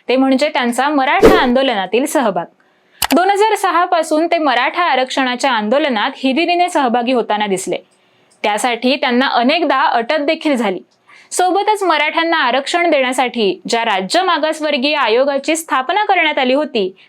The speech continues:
त्यात देखील बारसकर यांचं योगदान होतं. मराठा आंदोलनात बारसकर यांची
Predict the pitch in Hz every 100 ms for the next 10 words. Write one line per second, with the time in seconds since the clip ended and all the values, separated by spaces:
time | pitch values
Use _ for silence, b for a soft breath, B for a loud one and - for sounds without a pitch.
0 | _ 233 294 294 294 285 262 262 247 277
1 | 370 381 359 294 226 220 202 277 247 233
2 | 208 196 - - - - 277 302 359 381
3 | 427 370 359 339 302 330 277 226 247 302
4 | 349 339 294 240 269